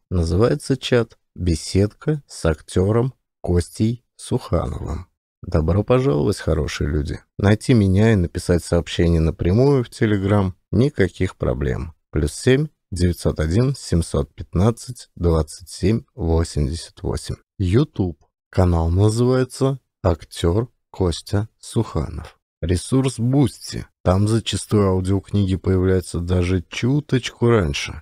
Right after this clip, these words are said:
Этот ресурс очень немаловажен для людей, которые хотят поддержать выпуск аудиокниг, находясь за границей, потому что донаты туда работают по всему миру.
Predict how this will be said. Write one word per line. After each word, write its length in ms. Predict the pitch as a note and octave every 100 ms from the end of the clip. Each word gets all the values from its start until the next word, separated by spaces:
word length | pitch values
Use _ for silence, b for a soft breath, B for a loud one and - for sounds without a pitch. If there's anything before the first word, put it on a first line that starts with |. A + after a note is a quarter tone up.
| _ -
Этот 380 | A2 A#2+ A#2
ресурс 520 | G2 G2+ - F#2 - -
очень 400 | A#2 A2+ - G2
немаловажен 760 | F#2+ G2 F#2 F#2 G#2+ G2 G2 F#2
для 160 | F#2
людей, 380 | F#2 F2+ G2+ B2+
которые 380 | - - F2 E2+
хотят 440 | - F2+ - F#2
поддержать 640 | - F2 F2 F2 F2+ G2 -
выпуск 480 | F#2 F#2+ - - -
аудиокниг, 800 | F2+ E2 E2+ D#2+ G#2 A#2+ - F#2
находясь 480 | D#2 D#2+ E2 F2+
за 140 | E2 F2
границей, 720 | F2+ F#2+ F#2 E2 - A#1+ - _
потому 420 | - - E2+ F#2
что 240 | - - F2
донаты 500 | F2+ F#2+ F#2 - E2
туда 380 | F2 E2 G#2+
работают 540 | A#2 F2+ E2 D#2 D#2+ -
по 100 | D#2
всему 320 | - E2+ E2+
миру. 380 | G2 G2 E2